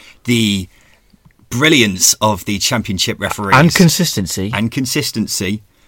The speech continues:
Speaker 1: But we'll get onto that in a sec. First of all, Justin, how have you been?
Speaker 2: I'm good. It's been a whirlwind week.
Speaker 1: You've got a new dog?
Speaker 2: Got a new dog, yes.
Speaker 1: What's his name?
Speaker 2: Casper.
Speaker 1: Named
Speaker 2: Um,
Speaker 1: after?
Speaker 2: the Great Dane Casper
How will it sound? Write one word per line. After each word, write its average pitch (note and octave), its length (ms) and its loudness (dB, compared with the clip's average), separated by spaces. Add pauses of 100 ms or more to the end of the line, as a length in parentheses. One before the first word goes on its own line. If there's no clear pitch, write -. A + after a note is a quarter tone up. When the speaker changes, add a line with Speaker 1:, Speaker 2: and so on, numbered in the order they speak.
(240)
Speaker 1:
But - 420 2 (200)
we'll A2+ 120 -6
get B2 200 -2
onto A2 240 -4
that G#2+ 140 -6
in F#2+ 100 -6
a F#2 60 -8
sec. - 320 -6
First E3+ 320 0
of A#2 60 -4
all, F#2+ 120 -6
Justin, - 380 -10
how C3 160 -12
have B2+ 100 -12
you C3 80 -12
been? D3+ 300 -6 (180)
Speaker 2:
I'm A#2+ 80 -4
good. C3+ 240 -6 (220)
It's - 80 -18
been A2+ 160 -2
a G#2 180 -2
whirlwind A2 460 -2
week. G2+ 500 -6
Speaker 1:
You've G#2 140 -18
got A2 100 -8
a G2+ 40 -6
new G2+ 180 -4
dog? B2 320 -6
Speaker 2:
Got A#2+ 160 -4
a A#2+ 40 -2
new A#2+ 140 0
dog, A2 340 -4 (120)
yes. - 480 -12
Speaker 1:
What's - 160 -16
his F#2+ 120 -12
name? G2 240 -8 (140)
Speaker 2:
Casper. F2 480 -6 (540)
Speaker 1:
Named F2+ 260 -2
Speaker 2:
Um, F#2+ 80 -2
Speaker 1:
after? F2+ 320 -8 (140)
Speaker 2:
the F2 200 -4
Great E2+ 400 -2 (300)
Dane E2+ 460 -4 (240)
Casper F2 560 -8